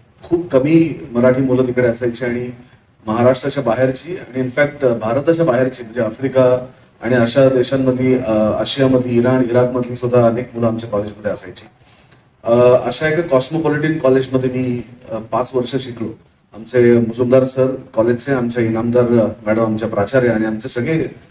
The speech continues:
अ, स्टाफ आणि, अ, इतर शिक्षकेतर कर्मचारी यांनी अफाट प्रेम केलं. एकतर नाटक या विषयाचा ध्यास त्या कॉलेजमध्ये लागला.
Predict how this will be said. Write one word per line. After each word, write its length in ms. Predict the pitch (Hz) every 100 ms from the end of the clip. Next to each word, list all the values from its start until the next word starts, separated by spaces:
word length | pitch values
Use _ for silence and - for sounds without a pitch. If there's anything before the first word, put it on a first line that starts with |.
| _ _ -
अ, 340 | 117 117 117
स्टाफ 420 | 117 - 127 131 - - _ _
आणि, 460 | - 117 117 120 120
अ, 180 | 113 104 104 -
इतर 220 | 120 131 127
शिक्षकेतर 480 | 117 - 120 123
कर्मचारी 480 | 117 107 117 117 117
यांनी 160 | 117 127
अफाट 360 | 127 - 139
प्रेम 280 | 156 123 135
केलं. 180 | 127 - - _ _ _ _ _ -
एकतर 300 | 135 180 180
नाटक 560 | 147 131 131 170 165
या 120 | 143 147
विषयाचा 460 | 139 147 143 151
ध्यास 340 | 139 127 127 -
त्या 100 | 117
कॉलेजमध्ये 500 | 123 123 123 110 87
लागला. 240 | 82 85